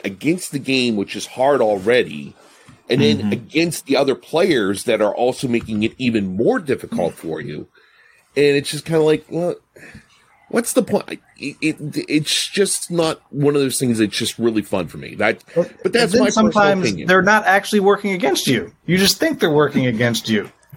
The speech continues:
Speaker 1: <laughs>
Speaker 3: And it's a very vicious cycle. And so
Speaker 1: Yes,
Speaker 3: now,
Speaker 1: yes.
Speaker 3: if, if the people who are listening, if you're like, "That sounds so exciting," like, to think that Patrick's working against you, but he's actually trying to help you, but you think his helping you is trying to hurt you, and you're like,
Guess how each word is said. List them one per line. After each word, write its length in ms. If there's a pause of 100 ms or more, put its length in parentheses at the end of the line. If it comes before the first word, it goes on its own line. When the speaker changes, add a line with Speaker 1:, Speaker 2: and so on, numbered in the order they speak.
(120)
Speaker 1:
<laughs> 1200
Speaker 3:
And 1200
it's 120
a 60
very 300
vicious 340
cycle. 420 (720)
And 120
so 80
Speaker 1:
Yes, 100
Speaker 3:
now, 260
Speaker 1:
yes. 400
Speaker 3:
if, 320
if 180
the 60
people 200
who 80
are 60
listening, 500
if 180
you're 140
like, 420
"That 220
sounds 320
so 160
exciting," 720 (240)
like, 340
to 120
think 320
that 240
Patrick's 360
working 280
against 300
you, 80
but 100
he's 140
actually 300
trying 300
to 80
help 240
you, 80
but 120
you 60
think 160
his 140
helping 260
you 80
is 60
trying 240
to 80
hurt 160
you, 180
and 80
you're 100
like, 120